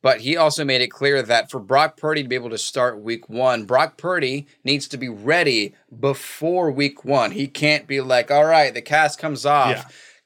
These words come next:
Speaker 1: Game time in thirty minutes. Like, it ha-, he needs to have recovered in advance, like, maybe before preseason. So we need to really monitor what happens. I know that for you, it's the too many cooks in Kyle Shanahan's kitchen.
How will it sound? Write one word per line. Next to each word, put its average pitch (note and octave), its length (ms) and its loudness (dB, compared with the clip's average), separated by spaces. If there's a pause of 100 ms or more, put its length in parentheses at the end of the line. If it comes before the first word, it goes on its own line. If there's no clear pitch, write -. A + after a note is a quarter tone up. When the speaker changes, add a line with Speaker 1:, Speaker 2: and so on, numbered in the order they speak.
(160)
Speaker 1:
Game D3+ 260 2
time D#3 320 2
in A#2 60 -8
thirty D#3 340 -2
minutes. C3+ 520 -2
Like, C3 200 0
it C3+ 120 2
ha-, C#3 240 2
he C3+ 160 -6
needs E3+ 240 -6
to C#3+ 80 -6
have B2+ 220 -2
recovered B2+ 600 -2
in C3 220 -4
advance, G#2 640 -2
like, G#2+ 160 -8
maybe B2+ 240 -2
before C3 520 -2
preseason. A2+ 640 -6
So A2+ 220 -2
we A#2 140 -4
need D#3+ 160 0
to D3+ 80 0
really A#2+ 260 -2
monitor A2 400 0
what G#2 120 0
happens. G#2+ 460 -2 (480)
I E3 220 2
know G#3 220 2
that D#3+ 200 -6
for F3+ 140 -10
you, D#3+ 560 0
it's C#3+ 240 0
the B2+ 80 -10
too D3+ 160 -4
many C#3+ 160 -2
cooks C#3 300 -4
in B2 80 -6
Kyle B2+ 240 0
Shanahan's B2+ 420 -4
kitchen. D3 420 -2